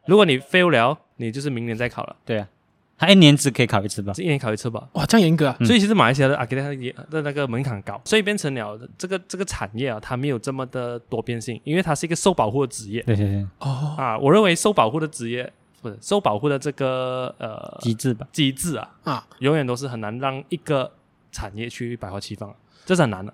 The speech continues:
Speaker 3: 所以你们是有一个 architect 的协会去认证这些东西？
Speaker 1: 有，有，有，
Speaker 2: 对啊，
Speaker 1: 有，
Speaker 2: 就有一个建筑协会。
Speaker 1: 有，有，有，因为，
Speaker 3: 哇，
Speaker 1: 因为马来-，
Speaker 3: 这么认真的。
Speaker 1: 马来西亚的，马来西亚的这个 ar-，architect act 其实是，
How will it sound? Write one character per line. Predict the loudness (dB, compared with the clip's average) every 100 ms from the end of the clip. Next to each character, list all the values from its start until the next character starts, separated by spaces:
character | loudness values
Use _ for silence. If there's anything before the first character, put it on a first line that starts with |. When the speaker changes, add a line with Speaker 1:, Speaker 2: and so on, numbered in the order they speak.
| _
Speaker 3:
所 | 0
以 | 2
你 | 4
们 | 4
是 | 6 8
有 | 6
一 | 6
个 | 4
architect | 4 4 4 2 6
的 | 6 6 4
协 | 2 2 4
会 | 4
去 | 6 6
认 | 6 6
证 | 4 4
这 | 2
些 | 0
东 | -2
西？ |
Speaker 1:
有， | -4
有， | -4 -6
有， | 2
Speaker 2:
对 | 2
啊， |
Speaker 1:
有， | 4
Speaker 2:
就 | 4
有 |
一 |
个 | 4
建 | 6 6
筑 | 4
协 | 0 -2
会。 |
Speaker 1:
有， | -2
有， | -2
有， | -4 -4
因 | 2
为， | 2
Speaker 3:
哇， | 2 0
Speaker 1:
因 | 0
为 |
马 | 4
来-， | 8
Speaker 3:
这 | 12
么 |
认 | 12 10
真 | 8 6
的。 | 4
Speaker 1:
马 | 4
来 | 4
西 | 4
亚 | 0
的， |
马 | 0 0
来 |
西 | 0
亚 | -2
的 | -2
这 | -4
个 | -4 -2 -2 -2 -6
ar-，architect | -10 -12 -10 -10 -6 -8 -8
act | -10 -14 -8
其 | -6
实 | -4 -6 -6
是， | -8